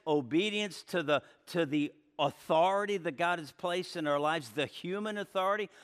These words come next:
but all of the bigger picture is that, yes, that we submit to the human authority that God's placed in our lives.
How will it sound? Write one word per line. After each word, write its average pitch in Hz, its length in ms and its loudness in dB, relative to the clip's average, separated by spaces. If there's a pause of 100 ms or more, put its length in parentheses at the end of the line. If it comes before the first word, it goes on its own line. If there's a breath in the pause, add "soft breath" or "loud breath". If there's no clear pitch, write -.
(160 loud breath)
but 180 200 8
all 214 360 8
of 170 100 0
the 170 120 0
bigger 165 340 0
picture 202 480 -2
is 160 320 -4
that, 151 180 0
yes, 202 320 -2
that 160 240 0
we 196 300 -2
submit 220 880 -2 (1500)
to 127 100 -6
the 120 100 -4
human 120 300 -4
authority 107 400 -6
that 90 120 -14
God's 101 260 -6
placed 92 360 -12
in 87 80 -14
our 85 120 -16
lives. 82 500 -20